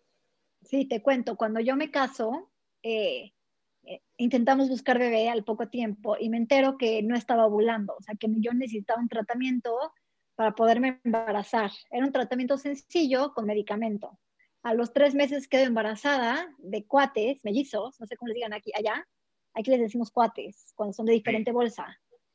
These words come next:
Speaker 1: No sé ya si les digan mellizos.
Speaker 2: Acá le decimos mellizos, gemelos principalmente.
Speaker 1: Gemelos, pero aquí en México es gemelos cuando son idénticos y
Speaker 2: Ya.
Speaker 1: mellizos cuando son difer-, diferentes.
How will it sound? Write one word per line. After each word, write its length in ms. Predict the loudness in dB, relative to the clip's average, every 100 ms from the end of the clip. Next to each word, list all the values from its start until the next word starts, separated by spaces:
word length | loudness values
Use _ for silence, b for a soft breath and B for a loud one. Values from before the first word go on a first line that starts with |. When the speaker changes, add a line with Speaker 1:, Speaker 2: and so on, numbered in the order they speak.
| _ _ _ _
Speaker 1:
No 140 | -4
sé 120 | 2
ya 140 | 4 4
si 100 | 2
les 140 | 2
digan 180 | 0 0
mellizos. 720 | 0 0 0 -2 -10 -18 _ _ 0
Speaker 2:
Acá 340 | 0 4 4
le 160 | 6 2
decimos 680 | 2 0 2 4 2 0 -4
mellizos, 520 | -2 -2 -2 -2 0
gemelos 360 | 2 2 2 2
principalmente. 840 | 0 -4 -2 0 0 -4 -8 -16 _ _ _ _ _ _ _ _ _
Speaker 1:
Gemelos, 340 | 2 4 4
pero 140 | 4 2 2
aquí 180 | 0
en 60 | -2
México 340 | 0 -2 0
es 120 | -2 0
gemelos 420 | -2 0 -2 -2
cuando 180 | -6 -4
son 160 | -2
idénticos 800 | 0 0 0 -4 -6 -10 -10 -20 _
y 160 | -4
Speaker 2:
Ya. 160 | 2 2
Speaker 1:
mellizos 600 | 4 2 2 -2 -2 -4
cuando 240 | -8 -8 -6
son 260 | -6 -2
difer-, 360 | -2 -2 -2 -2
diferentes. 600 | -2 2 2 2 0 -6